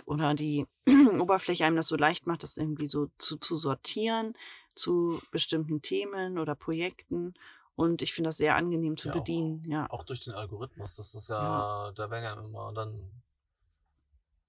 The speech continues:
Speaker 2: ich hab's Gefühl, dass es, dass sich da die Suche immer mehr verfeinert, je
Speaker 1: Mhm.
Speaker 2: mehr man so sich Sachen rauspickt, dann werden
Speaker 1: <clears throat>
Speaker 2: das,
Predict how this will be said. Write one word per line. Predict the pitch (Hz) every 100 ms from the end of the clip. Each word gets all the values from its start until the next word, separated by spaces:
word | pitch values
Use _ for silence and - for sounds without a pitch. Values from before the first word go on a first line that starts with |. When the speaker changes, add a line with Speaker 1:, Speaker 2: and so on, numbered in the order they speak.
| _ _ _ _ _ -
Speaker 2:
ich | 107 - - _ _ _ _
hab's | - 127 -
Gefühl, | 123 - 151
dass | 135 127
es, | 131 120 - - -
dass | 120 117
sich | 120 110 127 -
da | 123 117
die | 117
Suche | 104 151 165 127
immer | - 139 139
mehr | 131 131
verfeinert, | 127 - 120 127 127 -
je | 196
Speaker 1:
Mhm. | 185
Speaker 2:
mehr | 120 120
man | 135 127
so | 123
sich | 117 120
Sachen | 123 123 123
rauspickt, | - - - - 135 -
dann | 123
werden | 120 131
Speaker 1:
<clears throat> |
Speaker 2:
das, | 117 117